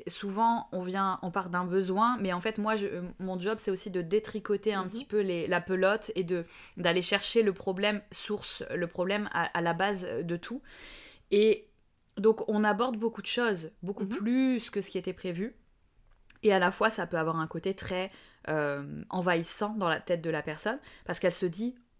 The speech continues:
Speaker 1: Oh là là, au lieu d'un sujet à traiter, en fait, j'en ai quinze mille. Sauf que c'est normal. Euh, si tu veux aujourd'hui travailler, collaborer avec tes clients sur un espace Notion par exemple, c'est normal,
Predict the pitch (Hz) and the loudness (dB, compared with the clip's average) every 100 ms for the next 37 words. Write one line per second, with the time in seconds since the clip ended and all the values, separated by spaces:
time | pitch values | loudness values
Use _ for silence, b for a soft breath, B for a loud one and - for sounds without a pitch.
0 | _ 196 180 165 147 147 - _ - 226 | _ 4 6 4 2 -2 -16 _ 2 6
1 | 247 214 196 170 185 220 - 196 185 196 | 8 8 6 8 6 6 0 0 4 4
2 | 165 - 160 - 214 196 170 180 196 - | 4 0 0 4 4 4 4 2 2 -2
3 | 175 170 170 202 - - 175 180 190 220 | 2 2 2 -2 -4 0 0 2 2 2
4 | 170 B B B - 196 190 - 208 254 | 0 B B B 2 2 2 4 6 6
5 | B B B B B B B B _ _ | B B B B B B B B _ _
6 | _ - - 214 214 208 208 262 185 147 | _ -12 8 8 8 4 4 6 4 -2
7 | - _ 180 175 165 - - 220 214 - | -14 _ 4 6 4 2 -4 -2 -2 -4
8 | - 185 175 208 214 180 180 185 175 208 | -6 -4 6 8 8 6 0 -4 -4 -4
9 | - 185 170 180 202 196 175 165 170 202 | -2 0 2 2 0 0 0 2 0 2
10 | 190 165 - 165 202 214 208 170 160 160 | 2 0 -4 -4 -4 -4 -4 -6 -4 -4
11 | - 156 175 165 165 165 147 170 214 262 | -4 -4 -4 -2 -2 -2 -2 0 0 0
12 | - 175 170 175 190 285 240 | -2 -2 0 2 4 4 2